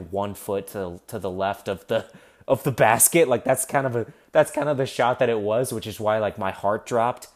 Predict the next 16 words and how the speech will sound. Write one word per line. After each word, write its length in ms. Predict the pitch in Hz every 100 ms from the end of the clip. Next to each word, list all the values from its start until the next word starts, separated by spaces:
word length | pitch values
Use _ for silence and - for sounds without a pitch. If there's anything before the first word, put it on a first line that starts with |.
| _ _
for 220 | - 131
a 40 | 120
second, 420 | - 127 - 131
'cause 140 | 113
I 100 | 101
was 180 | 98 98
like, 180 | 98 92 -
"Oh 100 | 107
shit, 400 | - - 120 -
did 140 | 104
it 80 | 95
go 180 | 101 98
in?" 240 | 107 131 - _ _ _ _
Uh, 480 | - 95 95 98 95 - _ _ _ _ _ _ _
but 200 | - 107
no. 420 | 95 92 87 80